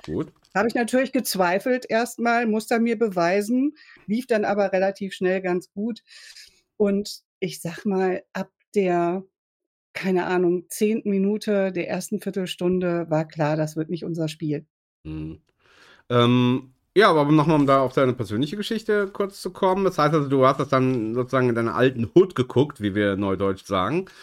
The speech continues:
Speaker 1: äh, mit alten Freundinnen und Freunden, wenn ich das jetzt richtig verstehe. Und, äh,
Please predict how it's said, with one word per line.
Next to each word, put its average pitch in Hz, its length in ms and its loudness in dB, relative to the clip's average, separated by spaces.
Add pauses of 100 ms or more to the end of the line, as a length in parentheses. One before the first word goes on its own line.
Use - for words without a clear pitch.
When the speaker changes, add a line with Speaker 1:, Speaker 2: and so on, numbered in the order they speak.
(240)
Speaker 1:
äh, 107 120 0
mit 117 140 -2
alten 117 840 0
Freundinnen 135 400 0
und 113 120 -2
Freunden, 131 300 0
wenn 151 80 0
ich 151 60 0
das 151 100 -6
jetzt 151 160 -6
richtig 156 260 -6
verstehe. 160 580 2
Und, 135 600 2
äh, 131 440 4